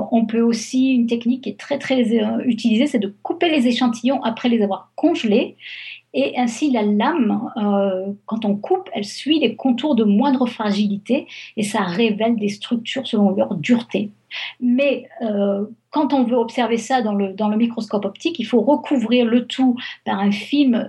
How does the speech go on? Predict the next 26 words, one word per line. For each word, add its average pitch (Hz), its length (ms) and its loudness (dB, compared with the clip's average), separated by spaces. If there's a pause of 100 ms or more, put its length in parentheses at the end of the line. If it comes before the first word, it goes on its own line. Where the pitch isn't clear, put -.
de 214 160 -2
platine 247 540 0
et 208 60 2
de 196 100 -6
carbone. 285 480 2 (300)
Et 240 100 4
en 240 40 2
fait, 349 180 -4
c'est 254 100 2
le 208 80 2
film 277 300 0
de 233 240 -2
carbi-, 277 460 0
de 226 120 -4
carbone 240 500 0
qu'on 208 160 -4
va 202 140 -6
regarder. 196 480 -6
C'est, 202 220 -8 (180)
c'est - 160 -4
plus 330 160 0
l'échantillon, 240 680 0 (280)
euh, 208 140 2
lui-même, 208 480 2
finalement, 180 580 -6
hein. 180 120 -10